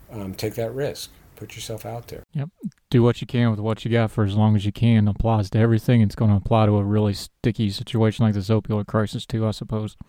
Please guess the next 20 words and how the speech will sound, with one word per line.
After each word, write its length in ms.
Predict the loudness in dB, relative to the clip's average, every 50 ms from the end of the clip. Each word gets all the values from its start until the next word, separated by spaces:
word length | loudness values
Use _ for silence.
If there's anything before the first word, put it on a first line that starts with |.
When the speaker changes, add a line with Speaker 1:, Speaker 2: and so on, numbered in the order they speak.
| _ _ _ _ _ -20 -18 -10
Speaker 1:
Ve-, 220 | -8 -6 -6 -6
very 320 | -8 -8 -4 -2 0 0
much 300 | 0 0 0 -2 -4 -6
so. 300 | -6 -4 -4 -4 -6 -8 -10 -8
I 60 | -6
mean, 220 | -4 -4 -4 -4 -6 -12 -20 -20 -20 -20 -20 -20 -16 -10
I've 180 | -8 -8 -8
studied 680 | -8 -10 -10 -6 -4 -4 -2 -2 -2 -4 -4 -8 -12 -12
groups 260 | -8 -8 -6 -6 -4 -4
like 120 | -2 -2
Alcoholics 480 | -2 -4 -4 -4 -4 -6 -6 -6 -8 -8
Anonymous 640 | -8 -8 -6 -6 -8 -8 -10 -10 -12 -14 -14 -14
and 240 | -14 -14 -14 -12 -12
Narcotics 440 | -12 -14 -10 -8 -8 -8 -8 -8 -8
Anonymous 300 | -10 -8 -8 -10 -10 -12
for 120 | -10 -10
many 280 | -8 -8 -8 -8 -8 -8
years, 480 | -8 -10 -10 -10 -10 -10 -12 -14 -16 -20 -20 -20 -20 -20 -20 -20 -20 -20 -20 -20 -20 -20 -16 -10
and 500 | -8 -6 -6 -4 -6 -6 -8 -8 -10 -12 -14 -20 -20 -20 -20 -20 -20 -20 -20 -20 -18 -12
I, 240 | -10 -8 -8 -10